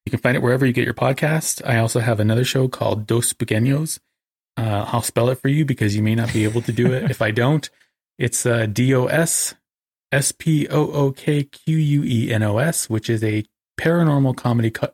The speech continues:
Speaker 1: uh, podcast based in New Mexico. And I do that with my good friend Alex. And I have a third one coming out, but I won't talk about it yet because it's not ready to, to, to launch. But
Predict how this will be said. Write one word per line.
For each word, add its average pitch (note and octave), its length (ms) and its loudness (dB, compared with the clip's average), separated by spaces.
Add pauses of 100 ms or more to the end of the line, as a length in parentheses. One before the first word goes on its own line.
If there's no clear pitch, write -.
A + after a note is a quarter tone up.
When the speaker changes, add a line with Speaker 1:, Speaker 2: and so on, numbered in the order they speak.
(100)
Speaker 1:
uh, A#2 140 0
podcast A#2+ 600 -2
based A2 240 0
in G#2+ 80 4
New G#2+ 80 2
Mexico. A2+ 580 -2 (480)
And A2 100 -2
I G#2+ 40 0
do A2 100 2
that G#2+ 160 0
with A2 120 -2
my G#2+ 400 0
good B2 120 0
friend G#2+ 240 0
Alex. A2+ 540 -2 (480)
And G#2+ 340 -4
I A2 40 -4
have C#3+ 140 0
a D#3 40 -2
third D#3+ 180 2
one D#3 140 4
coming D3 240 2
out, C#3 220 2
but - 180 0
I A#2+ 60 0
won't B2+ 160 0
talk A#2+ 180 -2
about A2+ 200 2
it A#2+ 60 0
yet A2+ 140 0
because G#2+ 300 -4
it's - 120 -20
not G#2+ 200 -2
ready G#2 260 0
to, G#2+ 240 -2 (160)
to, A2+ 260 -2
to - 180 -6
launch. G#2+ 340 -2
But A#2 260 -4